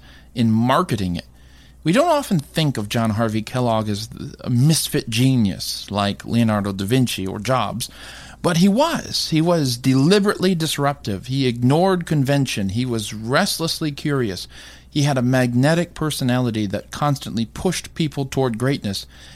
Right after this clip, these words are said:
and annoyed them. And he had an imperious will, the standard traits of misfit geniuses or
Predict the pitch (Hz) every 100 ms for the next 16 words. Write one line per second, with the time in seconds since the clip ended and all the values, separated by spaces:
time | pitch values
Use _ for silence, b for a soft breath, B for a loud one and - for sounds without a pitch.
0 | B - 117 139 123 107 95 98 110 131
1 | B B B B B - 160 160 165 160
2 | 127 175 180 175 165 - - 139 147 147
3 | 143 - 143 131 - 196 196 180 160 -
4 | 104 147 151 110 - - b b b -
5 | 135 - 190 202 202 196 175 - 180 180
6 | - - 165 151 - - 120 156 - -
7 | 165 - - 113 143 151 117 113 101 92
8 | 95